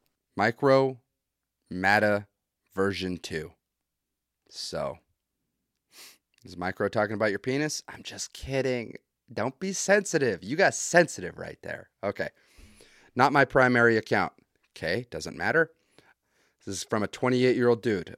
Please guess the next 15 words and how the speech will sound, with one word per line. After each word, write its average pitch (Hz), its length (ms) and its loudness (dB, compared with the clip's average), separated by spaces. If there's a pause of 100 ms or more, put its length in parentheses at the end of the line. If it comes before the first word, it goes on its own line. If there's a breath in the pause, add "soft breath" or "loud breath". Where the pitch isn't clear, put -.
Okay, 139 320 0
so 92 220 -8
this - 260 -8
is 170 140 -6
from 85 440 -6 (1600)
my 87 300 -4
age 85 360 -8
bracket. - 420 -12 (1900 soft breath)
"I 120 100 6
have 151 100 8
been 143 160 4
married 120 300 6
for 107 160 -6
four 107 320 0
years. 90 540 -4